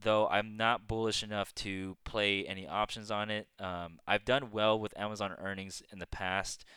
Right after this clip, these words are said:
I just don't feel it this time. Um, so, you know, consumer spending is great. Uh, retail reports of this year say the consumer is strong. However, holiday sales have gone down. We'll see if Amazon took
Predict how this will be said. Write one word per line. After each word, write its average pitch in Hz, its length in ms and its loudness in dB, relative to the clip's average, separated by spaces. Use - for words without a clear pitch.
I 101 160 2
just - 380 -4
don't 92 260 -4
feel 95 340 -4
it 92 220 -4
this 90 220 -6
time. 104 420 -4
Um, 92 440 0
so, 98 380 2
you 107 80 -2
know, 90 60 0
consumer 165 480 -2
spending 139 600 -2
is 104 160 -4
great. 110 480 4
Uh, 90 360 2
retail 120 560 -4
reports 120 540 -2
of 101 160 -12
this - 260 -4
year 107 340 0
say 107 200 -2
the 101 100 -4
consumer 110 480 -6
is 92 240 -4
strong. 101 500 -2
However, 101 500 4
holiday 110 480 4
sales 98 440 0
have 95 240 -4
gone 92 360 -4
down. 90 340 -2
We'll 92 140 -6
see 104 260 -4
if 98 160 -2
Amazon 95 540 -4
took - 200 -4